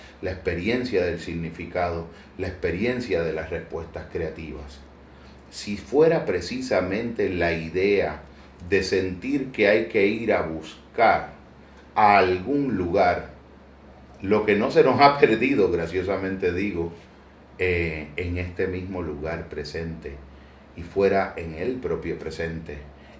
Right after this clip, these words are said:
en el propio momento, en él la propia coordenada existencial y humana en la que te encuentras,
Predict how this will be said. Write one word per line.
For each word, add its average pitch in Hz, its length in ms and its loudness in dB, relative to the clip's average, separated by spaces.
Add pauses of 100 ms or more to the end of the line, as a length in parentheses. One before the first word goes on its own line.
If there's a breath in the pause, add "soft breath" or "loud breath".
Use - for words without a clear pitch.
en 87 200 -6
el 113 200 0
propio 85 400 -2
momento, 78 600 -10 (380 loud breath)
en 92 240 -4
él 120 260 0
la 90 160 -2
propia 107 400 0
coordenada 87 880 0
existencial 87 880 -4
y 85 80 -4
humana 87 340 -4
en 85 100 -6
la 80 120 -6
que 80 100 -8
te 76 140 -12
encuentras, 82 580 -8